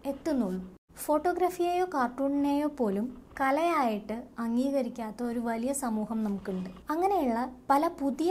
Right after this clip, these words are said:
കലാമാധ്യമങ്ങളും വിദ്യാർത്ഥികൾക്ക് സ്വതന്ത്ര ചിന്ത വളർത്താൻ എത്രമാത്രം ഉപയോഗപ്രദമാകുമെന്ന് ഈ ആമുഖത്തിൽ പരാമർശിക്കുന്നുണ്ട്. പല മേഖലകളിലും പലയിടങ്ങളിലും നിന്നുള്ള കലാ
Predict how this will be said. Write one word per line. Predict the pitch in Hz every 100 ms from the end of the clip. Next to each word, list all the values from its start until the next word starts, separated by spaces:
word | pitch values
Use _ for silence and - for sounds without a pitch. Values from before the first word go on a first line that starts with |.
| 381
കലാമാധ്യമങ്ങളും | 285 240 233 208 202 214 208 196 196 247 - - - - 269
വിദ്യാർത്ഥികൾക്ക് | 240 320 311 - 233 208 196 240 - -
സ്വതന്ത്ര | - 254 269 277 302 311
ചിന്ത | 262 247 285 254
വളർത്താൻ | 214 196 208 214 - 226
എത്രമാത്രം | 247 247 233 220 233 220 233
ഉപയോഗപ്രദമാകുമെന്ന് | 208 220 226 240 226 240 214 196 208 214 185 220 - - - 330
ഈ | 339 349 240 214
ആമുഖത്തിൽ | 214 214 240 214 202 - - -
പരാമർശിക്കുന്നുണ്ട്. | 220 196 196 - - 185 190 196 - - - _ - 294
പല | 311 370 339
മേഖലകളിലും | 247 - 247 220 202 202 233 254 - -
പലയിടങ്ങളിലും | 247 262 294 233 226 240 247 254 262 269 294 -
നിന്നുള്ള | 220 202 202 196 220 247 - -
കലാ | 240